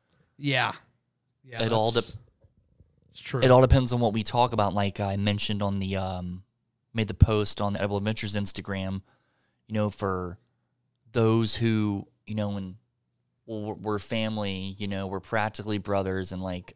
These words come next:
Speaker 2: we have such a good chemistry, and people, several people have said that to both of us, and those who watch our channel might say, "Oh, you know, th-, this podcast is just a, a, um, a deeper look into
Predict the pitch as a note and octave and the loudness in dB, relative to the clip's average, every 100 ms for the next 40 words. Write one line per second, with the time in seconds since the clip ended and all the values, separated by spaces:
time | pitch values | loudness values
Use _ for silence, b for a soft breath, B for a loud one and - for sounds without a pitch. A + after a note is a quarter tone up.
0 | _ _ - G#2+ G#2 - A2+ G#2 G#2 F#2+ | _ _ -8 -2 0 0 0 -2 -4 0
1 | - G#2+ G2+ - G2 F#2 - G#2 G#2 F#2+ | 0 0 -2 -4 -4 -4 -4 -4 -4 -4
2 | - A2+ A#2 G#2+ A2+ G2+ F#2+ G#2 F#2+ F#2+ | 0 2 2 0 -2 -2 -2 -2 0 -2
3 | - F#2 G#2+ A#2 A2+ F#2+ F#2+ G2 G2 F#2 | -2 0 2 2 0 0 0 0 -4 -6
4 | b b b _ A#2 A2 A#2+ A2+ G#2+ G#2+ | b b b _ 2 2 2 2 2 0
5 | A2 F#2+ F#2+ - C#3 B2 G2 F#2+ b b | 0 0 0 0 0 0 -2 -4 b b
6 | b b - A2 A2 - A2 G#2 C#3 E3 | b b -4 -2 0 0 -2 -2 -2 -2
7 | C3 A2 A2 A#2+ B2 - - - G#2 G#2+ | -2 -2 -2 -4 -6 -10 -16 -10 -4 -2
8 | G#2+ G#2+ A2 - A#2+ A#2 G#2+ A2+ A2 G#2+ | -2 0 -2 0 2 2 0 -2 -2 -2
9 | G#2 G2 A2 G#2 - - F#2+ G2 - - | -4 -4 -4 -4 -8 -4 2 2 0 -6
10 | G#2 G#2 G2 F#2+ - - G#2 A#2 A2+ A2+ | -2 0 0 -4 -4 -2 0 0 0 0
11 | A2 A#2+ A2 - A2 G#2+ - A2 G#2 G2+ | 0 0 -2 -4 -4 -2 -4 -4 -4 -6